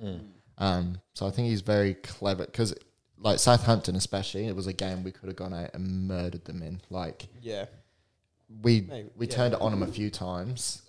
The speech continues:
Speaker 2: and it was like, "Oh shit, we could do
Speaker 3: I,
Speaker 2: something here."
Speaker 3: I see. I personally think we need to get away from thinking that 'cause we're not. I feel like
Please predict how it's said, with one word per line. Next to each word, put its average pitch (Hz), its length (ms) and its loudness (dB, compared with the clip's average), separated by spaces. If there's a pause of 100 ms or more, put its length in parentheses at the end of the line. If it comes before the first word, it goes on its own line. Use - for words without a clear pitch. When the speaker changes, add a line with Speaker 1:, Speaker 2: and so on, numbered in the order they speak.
(340)
Speaker 2:
and 101 160 -2
it 87 40 -2
was 92 140 -4
like, 92 140 -2
"Oh 104 180 -2
shit, - 320 -6
we 90 120 -8
could 92 140 -6
do - 100 -2
Speaker 3:
I, - 40 6
Speaker 2:
something 131 320 -4
here." 90 340 -6
Speaker 3:
I 143 120 -6
see. 170 180 -4
I 156 160 6
personally 175 460 4
think 135 180 -4
we 127 80 -2
need 135 120 -2
to 123 60 -4
get 113 120 -2
away 113 220 0
from 110 180 -10
thinking 110 340 -12
that - 240 -16
'cause 110 160 -20
we're 143 140 0
not. 160 320 6 (320)
I - 40 -10
feel 143 140 0
like 147 240 2